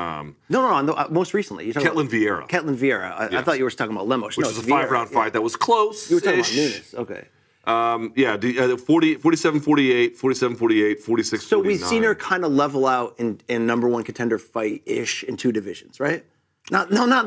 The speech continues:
Speaker 2: not that that Vieira fight's a number one contender fight, but it's, the,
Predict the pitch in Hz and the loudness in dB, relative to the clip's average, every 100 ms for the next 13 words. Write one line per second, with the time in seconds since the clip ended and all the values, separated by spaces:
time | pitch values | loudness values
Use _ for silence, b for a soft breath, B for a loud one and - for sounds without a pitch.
0 | 190 208 214 165 139 117 127 113 - 104 | 0 0 2 0 0 0 2 2 0 -4
1 | 110 101 92 113 90 135 147 202 180 - | -4 -6 -6 -8 -6 -4 -2 -2 -4 -6
2 | 175 185 185 | -2 0 0